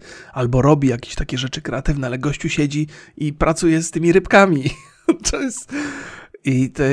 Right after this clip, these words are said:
to jest... i to już jest taki, taki próg, nie? Nie, żebym powiedział, „O, nie możesz tego robić”, tylko to już jest taki próg śmieszności,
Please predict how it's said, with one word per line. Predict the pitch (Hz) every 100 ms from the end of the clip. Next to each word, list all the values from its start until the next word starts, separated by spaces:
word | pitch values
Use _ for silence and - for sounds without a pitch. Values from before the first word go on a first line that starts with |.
| 143
to | - 139
jest... | 139 139 - - 123 120 123 175
i |
to | 170 294
już | 269
jest | 170 -
taki, | 151 135 123 -
taki | 156 -
próg, | - 202 247 -
nie? | 101 233 277
Nie, | 175 185
żebym | 135 123
powiedział, | 120 117 107 165
„O, | 170
nie | 127
możesz | 135 117
tego | - 104
robić”, | 131 220
tylko | 226 190
to | 165
już | 151
jest | 143
taki | - -
próg | - 196 -
śmieszności, | 147 127 113 101 -